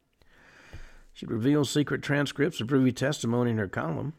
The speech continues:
She had met with Ruby privately. She learned of a meeting three weeks before the assassination at Ruby's, uh, carousel, the Dallas underworld's merry-go-round, while the big D mobsters wheeled around.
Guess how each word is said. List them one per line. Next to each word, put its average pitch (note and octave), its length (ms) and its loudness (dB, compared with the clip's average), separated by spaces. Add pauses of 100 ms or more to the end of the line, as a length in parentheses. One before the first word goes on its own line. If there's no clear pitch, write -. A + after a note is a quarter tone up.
(840)
She - 140 -10
had G#2 80 -4
met A#2+ 200 -4
with A2+ 100 -6
Ruby A2+ 380 -2 (280)
privately. C3+ 560 -6 (800)
She - 160 -14
learned B2 240 0
of A2+ 80 0
a A2 80 2
meeting C3+ 340 6
three B2+ 200 2
weeks B2+ 240 4
before B2+ 380 -6
the A#2 120 -2
assassination A#2 680 -2
at F#2+ 60 -6
Ruby's, A#2+ 460 0
uh, G2+ 120 0
carousel, A#2+ 760 -2
the G#2+ 120 -4
Dallas G#2+ 380 -4
underworld's A2+ 600 -2
merry-go-round, A#2 800 0
while A2 100 -2
the G#2+ 80 -4
big A2 300 -2
D C3 160 6
mobsters A2+ 580 0
wheeled G#2 300 -2
around. G2+ 340 -4